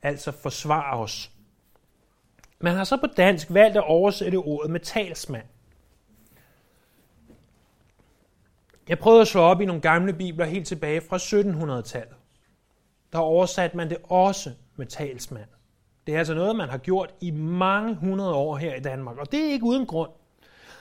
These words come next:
Fordi ordet talsmand defineres på ordnet som en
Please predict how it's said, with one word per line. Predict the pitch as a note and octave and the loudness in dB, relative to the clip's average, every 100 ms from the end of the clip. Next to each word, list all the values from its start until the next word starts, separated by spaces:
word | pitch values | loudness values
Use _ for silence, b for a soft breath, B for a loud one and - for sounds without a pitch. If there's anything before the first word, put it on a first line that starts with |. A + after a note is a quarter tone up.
| B | B
Fordi | - F#3+ G#3 G3+ | -2 0 -2 -4
ordet | E4 F4 | -4 -4
talsmand | - - C4+ B3 F#3+ - C3 A2 _ _ _ _ _ _ - | -6 -2 -2 -2 -6 -6 -8 -8 _ _ _ _ _ _ -6
defineres | G3+ - G#3 A#3+ A#3 | -4 0 0 0 -2
på | - G3 - | 0 0 2
ordnet | F#3+ G3+ D3 - b b b b | 0 0 -2 -6 b b b b
som | - - F#3 F3+ F#3 | -10 2 4 4 0
en | G3+ - | -4 -4